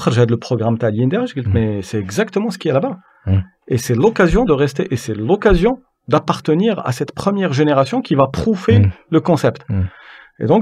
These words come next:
Speaker 1: j'espère qu'on va réussir à faire de belles choses avec les jeunes.
Speaker 2: Super.
Speaker 1: Et
Speaker 2: Alors, concrètement, qu'est-ce qu'ils offrent, là, les I N D H ? Alors, c'est quoi
Speaker 1: Ils offrent
Speaker 2: l'I N D H ?
Speaker 1: deux choses. L'initiative nationale de développement humain.
Speaker 2: Humain,
Speaker 1: عندهم
Speaker 2: ok.
Speaker 1: واحد le chapitre qui est l'accompagnement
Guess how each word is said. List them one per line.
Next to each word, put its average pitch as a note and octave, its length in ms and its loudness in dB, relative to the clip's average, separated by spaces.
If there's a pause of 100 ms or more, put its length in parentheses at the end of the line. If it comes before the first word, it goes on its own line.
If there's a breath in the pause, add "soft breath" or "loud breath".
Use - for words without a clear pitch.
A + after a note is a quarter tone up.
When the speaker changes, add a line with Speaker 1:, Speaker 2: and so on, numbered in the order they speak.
Speaker 1:
j'espère F3 340 0
qu'on E3 180 4
va C#3+ 40 4 (100)
réussir C#3+ 320 0
à B2 100 2
faire D#3 180 2
de A2+ 40 2 (100)
belles F3+ 200 2
choses F#3+ 240 -4
avec C#3 220 0
les B2+ 160 4
jeunes. C3 180 6
Speaker 2:
Super. G2+ 180 6
Speaker 1:
Et F#2+ 100 4
Speaker 2:
Alors, D3 140 6 (200)
concrètement, F#3 440 4
qu'est-ce F#3+ 220 0
qu'ils A#2+ 160 4 (120)
offrent, - 260 0
là, F#2 60 6 (340)
les G2+ 60 8
I G2+ 140 8
N - 80 6
D - 20 4 (180)
H ? - 40 -2 (580 soft breath)
Alors, D3 160 4
c'est D#3 140 0
quoi D#3 100 6
Speaker 1:
Ils B2 280 4
offrent G#2 100 2
Speaker 2:
l'I G#2 60 2
N F#2+ 40 4
D F#2 40 4
H ? - 0 -
Speaker 1:
deux F#2 160 2
choses. F3 200 2 (400)
L'initiative D#3+ 480 0 (100)
nationale F3+ 440 2
de - 100 2
développement C3+ 360 2 (100)
humain. A#2+ 160 8
Speaker 2:
Humain, G2 240 6
Speaker 1:
عندهم A2+ 360 4
Speaker 2:
ok. D#3+ 40 4
Speaker 1:
واحد C3+ 180 0
le C#3 60 0
chapitre C3 480 -4
qui C#3+ 160 0
est - 20 4
l'accompagnement C3+ 600 0